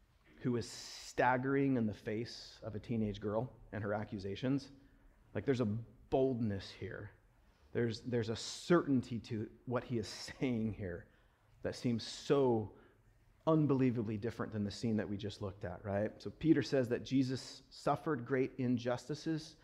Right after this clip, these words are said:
to be our example, so that when we suffer injustice and persecution, we can actually look to Jesus. But here's what we need to understand. Jesus is so much more than our example to follow.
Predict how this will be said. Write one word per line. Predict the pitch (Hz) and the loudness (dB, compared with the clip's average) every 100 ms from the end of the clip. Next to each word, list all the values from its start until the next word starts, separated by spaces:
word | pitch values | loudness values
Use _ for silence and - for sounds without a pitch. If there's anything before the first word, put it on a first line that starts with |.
| - - - | -20 -20 -8
to | 143 | 0
be | 127 131 | 6 6
our | 110 | 6
example, | 107 - 104 104 101 90 - - | 0 -4 -4 -6 -8 -12 -14 -10
so | - 151 | 2 6
that | 139 | 6
when | 127 123 | 6 6
we | 120 170 | 6 4
suffer | - 156 127 131 | 6 4 4 2
injustice | 90 113 107 104 - 113 110 | 2 2 2 0 -2 -6 -4
and | 107 | -6
persecution, | 117 - 107 - 117 120 113 - - | -6 -8 -10 -8 -2 0 0 -2 -2
we | 139 | 4
can | 151 | 4
actually | 135 123 117 | 4 0 4
look | 143 143 - | 4 4 -2
to | |
Jesus. | 107 120 123 104 - - - - - - | -2 0 0 -2 -6 -12 -20 -20 -10 0
But | 143 | 2
here's | 165 160 | 4 2
what | 147 | 2
we | 143 | 4
need | 135 | 4
to | 117 | 2
understand. | 113 - 113 | -2 -2 -2
Jesus | 107 131 - | 0 -2 -4
is | 131 - - - - | -12 -14 -14 -12 -2
so | - 143 147 | 4 4 6
much | 139 131 - | 6 4 2
more | 120 110 113 131 135 | 2 4 4 2 2
than | 123 113 | 0 2
our | - 110 107 | 4 4 2
example | 101 101 104 104 104 104 | 0 -4 -4 -2 -2 -4
to | 107 | -8
follow. | - - 95 92 90 | -6 0 0 0 -6